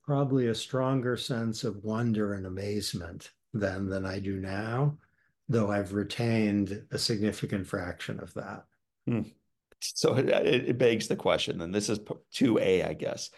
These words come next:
Speaker 2: To what degree did you write this most recent book for you? The idea of rekindling wonder and amazement.
Speaker 1: Zero.
Speaker 2: Yeah?
Speaker 1: It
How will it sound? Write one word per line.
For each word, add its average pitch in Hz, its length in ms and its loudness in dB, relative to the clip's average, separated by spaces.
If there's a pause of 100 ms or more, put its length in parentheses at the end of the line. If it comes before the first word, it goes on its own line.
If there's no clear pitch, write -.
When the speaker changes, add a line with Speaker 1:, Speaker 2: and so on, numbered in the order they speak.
(300)
Speaker 2:
To - 120 2
what 135 180 4
degree 120 340 4
did 104 180 2
you 101 100 4
write 98 240 4
this - 180 -4
most 95 260 -2
recent 95 300 -4
book 90 180 -2
for - 120 -6
you? 95 320 -2 (920)
The 98 180 0
idea 101 220 6
of 95 100 2
rekindling 104 760 0
wonder 92 240 -2
and - 120 -4
amazement. - 500 -6 (540)
Speaker 1:
Zero. 110 460 0 (500)
Speaker 2:
Yeah? 110 340 6
Speaker 1:
It 123 60 -2